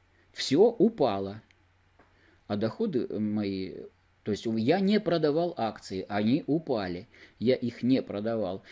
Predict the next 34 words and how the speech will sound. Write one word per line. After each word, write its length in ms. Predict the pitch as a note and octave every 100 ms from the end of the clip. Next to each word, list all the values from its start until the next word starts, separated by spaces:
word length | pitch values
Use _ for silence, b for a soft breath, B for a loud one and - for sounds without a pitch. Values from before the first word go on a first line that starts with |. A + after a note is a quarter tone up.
| B B
Э, 1160 | G2 G2 F#2 F2 E2 F#2+ G2 F#2+ D#2+ C#2+ D2+ D#2+
<laughs> 260 | G#2+ F#2+ A2
я 600 | G#2+ G#2+ A#2 C#3 D3+ C3
поставил 560 | C3+ C3 A#2+ A#2+ G#2+
на 200 | G#2+ A2+
падение 500 | A2 A2 A#2 A2 G#2+
нефти, 400 | A2 E3+ F#3+ -
но, 300 | G#2 A#2 B2+
в 40 | A2
общем 260 | C3 A2
сказать, 240 | G#2+ F2+ G#2+
ну, 320 | A#2+ G2 F2+
не 180 | G2+ A2+
на 80 | A2
падение, 560 | A2+ C3 G#3 E3+ G2+
а 80 | G2
на 100 | G#2
то, 140 | G#2+ D3
что 160 | -
нефть 240 | G#2 C3 A2+
не 80 |
опустится 340 | G#2+ C#3 C3+ G#2+
ниже 300 | G#2+ A#2 G2+
пятидесяти. 720 | - G#2 G#2 F#2+ F2 - E2+ B B -
Она 240 | G2+ A2+ B2+
опустилась, 580 | A2 A#2+ - F2+ F2+
там 160 | - A#2
я 80 | G#2
тоже 240 | A2 B2
немножечко 480 | G2 F#2+ G#2+ G#2+ -
потерял, 480 | - - - G2 F2
но 220 | G#2+ F#2+
в 60 | -
сумме 440 | A#2 C#3+ G3 G#3